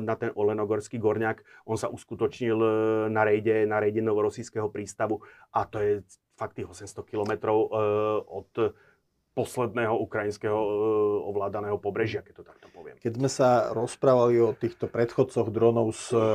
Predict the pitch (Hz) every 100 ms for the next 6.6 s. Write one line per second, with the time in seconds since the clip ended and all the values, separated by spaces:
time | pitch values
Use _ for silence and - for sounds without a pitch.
0 | 104 113 117 113 104 117 113 110 101 113
1 | 107 107 113 110 107 110 113 110 113 104
2 | 107 110 104 107 107 _ _ _ _ 117
3 | 113 117 117 113 - 117 123 - 107 -
4 | 113 113 120 113 110 104 113 107 - 113
5 | 107 104 113 - 131 131 127 120 110 -
6 | 90 - - 95 113